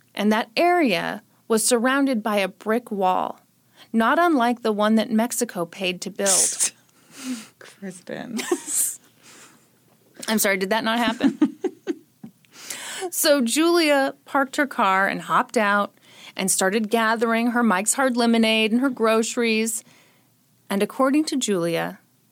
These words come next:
Speaker 1: this is what happened next. A man came out of nowhere. He spoke with an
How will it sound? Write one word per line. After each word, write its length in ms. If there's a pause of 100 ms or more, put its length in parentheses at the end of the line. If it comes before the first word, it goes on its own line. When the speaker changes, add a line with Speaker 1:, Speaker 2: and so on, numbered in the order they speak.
(140)
Speaker 1:
this 460
is 220
what 160
happened 360
next. 480 (1500)
A 80
man 400
came 260
out 120
of 100
nowhere. 520 (880)
He 160
spoke 460
with 180
an 340